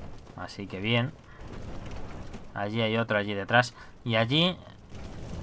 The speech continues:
en ese, en esa columna, es donde sale la vendedora de piromancia.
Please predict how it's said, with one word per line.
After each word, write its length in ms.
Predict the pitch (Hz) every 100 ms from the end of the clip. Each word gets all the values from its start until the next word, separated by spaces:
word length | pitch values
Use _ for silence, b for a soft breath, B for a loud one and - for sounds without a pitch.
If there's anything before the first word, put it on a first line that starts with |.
| - - -
en 260 | 107 107
ese, 680 | 123 123 131 123 117 110 104 -
en 120 | 117
esa 200 | 131 139
columna, 560 | 127 139 156 156 160 135
es 60 | 127
donde 200 | 127 120
sale 240 | 127 120
la 240 | 117 110
vendedora 420 | 107 107 110 117 110
de 80 |
piromancia. 580 | 104 101 113 123 117 110